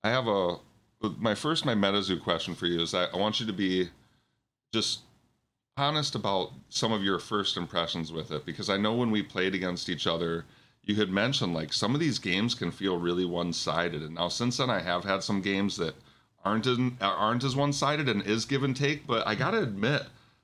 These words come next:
I was worried about that, and I still am a little bit. Like, I need to, I need to feel comfortable that the game's being developed in a way where if two people sit down with random decks,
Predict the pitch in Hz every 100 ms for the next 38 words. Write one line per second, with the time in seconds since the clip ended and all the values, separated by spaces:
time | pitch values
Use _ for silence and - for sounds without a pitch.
0 | _ 107 156 247 240 156 214 240 127 92
1 | - 80 71 - 101 127 123 180 214 214
2 | - 135 131 196 139 101 95 98 95 -
3 | 104 107 139 147 117 98 104 117 143 143
4 | 139 107 - 117 113 104 92 87 90 98
5 | 98 - 98 90 90 87 - 90 87 85
6 | 85 76 - 101 107 98 - 92 - 90
7 | 90 90 85 87 85 82 87 - - -